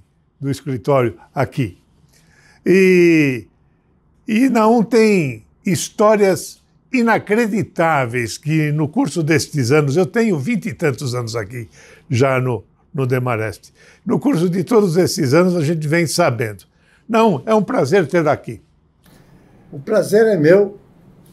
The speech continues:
Speaker 2: em ser escolhido como seu primeiro entrevistado. Eu me sinto honrado com isso e, e realmente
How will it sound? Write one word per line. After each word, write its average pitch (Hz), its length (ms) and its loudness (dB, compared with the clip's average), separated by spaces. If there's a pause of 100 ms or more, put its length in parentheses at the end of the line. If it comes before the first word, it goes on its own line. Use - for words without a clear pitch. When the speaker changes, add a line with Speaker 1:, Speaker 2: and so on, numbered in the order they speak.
(180)
Speaker 2:
em 143 400 -2
ser 170 440 -4
escolhido 143 640 -4
como 143 280 -6
seu 143 260 -2
primeiro 143 460 -4
entrevistado. 147 840 -6 (1160)
Eu 156 140 -2
me 160 100 -6
sinto 151 640 -8
honrado 151 640 2
com 131 220 -6
isso 165 400 -8 (1000)
e, 147 80 -8
e 151 320 -6
realmente 175 720 -4